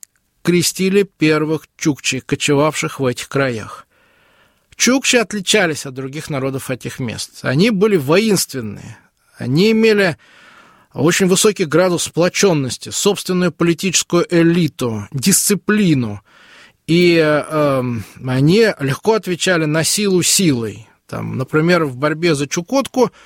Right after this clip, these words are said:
на какое-то время в восемнадцатом веке русские даже были вытеснены оттуда чукчами.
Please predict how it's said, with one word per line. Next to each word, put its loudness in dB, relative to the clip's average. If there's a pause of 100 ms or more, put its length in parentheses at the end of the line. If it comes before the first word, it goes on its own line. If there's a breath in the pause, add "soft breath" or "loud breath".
(180 soft breath)
на -6
какое-то -2
время 2
в 0
восемнадцатом 0
веке 0
русские 0
даже 0
были -2
вытеснены -2
оттуда -8
чукчами. -6